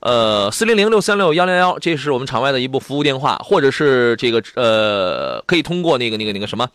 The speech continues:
杨洋侃车的微信公众号，有一个汽车投诉，直接留下你的信息，这样就可以了啊。这个，所以我就，我就觉得今后啊，大家如果，因为凯迪拉克现在销量很好，因为它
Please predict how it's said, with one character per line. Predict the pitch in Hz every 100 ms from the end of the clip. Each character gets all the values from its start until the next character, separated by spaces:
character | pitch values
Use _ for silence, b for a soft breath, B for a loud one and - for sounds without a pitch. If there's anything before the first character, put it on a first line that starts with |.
| B B B
杨 | 143
洋 | 175 190
侃 | - 107 107
车 | 170
的 | 156
微 | 165
信 | 165
公 |
众 | 170
号， | 175 139 98
有 | 110
一 |
个 | 143
汽 | -
车 | 170
投 | 139
诉， | - 147 - B
直 | B
接 | 143
留 | 131
下 | 147 135
你 | 107
的 |
信 | 110 135
息， | - 160 - _
这 | 104
样 |
就 | 90
可 | - 104
以 |
了 | 57 - _
啊。 | - 110 B B B B B
这 | 165
个， | 151 151 143 139 135 131 127 123 120 113 B B B
所 | - 269
以 | 311
我 | 180 127
就， | 190 165 _
我 | 139
就 | 208
觉 | 165
得 | 175 175
今 | 196 262
后 | 240 240
啊， | 110
大 | 117 151
家 | 165
如 | 180
果， | 139 107
因 | 180
为 | 226
凯 | -
迪 | 135
拉 | 190
克 | 208 208
现 | 190
在 | 151
销 | 180
量 | 165
很 | - 151
好， | 123 85 b b b
因 | 180
为 |
它 | 160